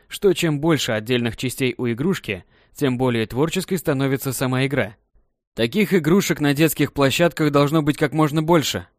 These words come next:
говорит Уильямсон. Уильямсон считает, что зоопарки должны исчезнуть. Именно это он сказал Эндрю Россу, автору книги «Птица в пламени»,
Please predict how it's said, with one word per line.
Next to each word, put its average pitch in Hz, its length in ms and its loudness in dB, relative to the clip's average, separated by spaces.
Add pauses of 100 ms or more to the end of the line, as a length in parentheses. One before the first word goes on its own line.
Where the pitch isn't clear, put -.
(640)
говорит 107 480 0
Уильямсон. 113 640 -2 (1500)
Уильямсон 139 580 2
считает, 147 480 0
что 120 240 -2
зоопарки 131 480 0
должны 165 400 2
исчезнуть. 107 640 -4 (280)
Именно 196 360 0
это 165 340 0
он 110 140 -4
сказал 135 360 -2
Эндрю 143 320 0
Россу, 131 440 -2 (120)
автору 123 400 -2
книги 165 300 -4
«Птица 151 400 -2
в - 80 -10
пламени», 113 480 -2